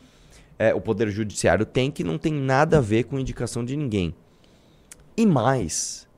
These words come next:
ele só vai conseguir ser de fato se a turma do T R F quatro, que foi, que, inclusive, a turma que condenou o Lula em segunda instância, aprovar. Portanto, me parece,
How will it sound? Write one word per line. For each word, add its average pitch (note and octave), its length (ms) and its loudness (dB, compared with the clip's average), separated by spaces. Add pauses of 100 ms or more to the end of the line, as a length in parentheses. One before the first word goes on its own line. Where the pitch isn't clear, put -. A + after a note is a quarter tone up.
(640)
ele G3 180 6
só F3+ 260 2
vai E3 300 4
conseguir C3+ 460 -4
ser A2+ 240 0
de G2+ 120 -6
fato A2 540 0
se - 640 -2
a D3 80 2
turma B2 420 2
do A2+ 140 -2
T - 160 -2
R B2 300 4
F - 180 -6
quatro, F2 500 0
que - 120 -12
foi, A#2 260 0
que, - 100 -12
inclusive, A2+ 560 0 (140)
a - 80 -2
turma A#2+ 240 2
que - 100 -8
condenou C#3 560 0
o G#2+ 40 2
Lula G#2 260 2
em G#2+ 60 2
segunda F2+ 340 -4
instância, G2+ 560 -4 (720)
aprovar. G#2+ 640 -4 (480)
Portanto, F#3+ 760 8
me F3 440 6
parece, F3 920 8